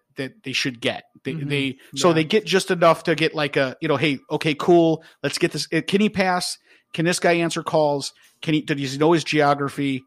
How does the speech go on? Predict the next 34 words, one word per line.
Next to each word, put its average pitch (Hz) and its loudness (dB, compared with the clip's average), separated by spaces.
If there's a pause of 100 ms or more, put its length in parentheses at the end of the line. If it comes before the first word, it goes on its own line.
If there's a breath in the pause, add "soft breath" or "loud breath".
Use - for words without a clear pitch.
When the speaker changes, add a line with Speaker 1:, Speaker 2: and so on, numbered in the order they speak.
Speaker 1:
Is 151 -4
he 156 -4
gonna 143 0
get 139 -6
somebody 135 -2
killed? 123 -2 (400)
Okay, 139 -2
cool. 131 0 (140)
We'll 147 2
get 156 2
him 151 2
up 139 -2
to 135 -2
speed 135 -2 (240)
in 139 -2
the 135 -2
next, 131 -4
you 139 -4
know, 127 -2
before 147 0
his 127 -4 (120)
one 147 0
year 131 -2
is 117 -6
up." - -8 (180)
Speaker 2:
Right. 143 -6
Speaker 1:
You 143 2
know, 143 4
we'll 151 4
have 165 6
the 156 0
sergeant 143 4
take 143 -2
over 127 -4